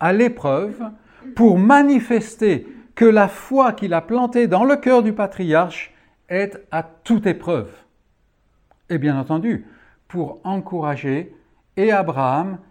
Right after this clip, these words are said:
et le peuple de l'Alliance à travers les âges. Dieu le sait, mais il veut qu'Abraham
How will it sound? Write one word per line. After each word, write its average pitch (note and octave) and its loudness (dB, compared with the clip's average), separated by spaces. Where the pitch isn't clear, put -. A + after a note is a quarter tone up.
et G#3 2
le F3+ 0
peuple E3 -6
de C#3+ -6
l'Alliance C#3 -8
à C#3+ -8
travers C3 -4
les B2 -4
âges. G#2+ -4
Dieu A#3+ 4
le G#3+ 4
sait, - -4
mais F3+ 0
il F3+ 0
veut F#3+ 4
qu'Abraham D#3 0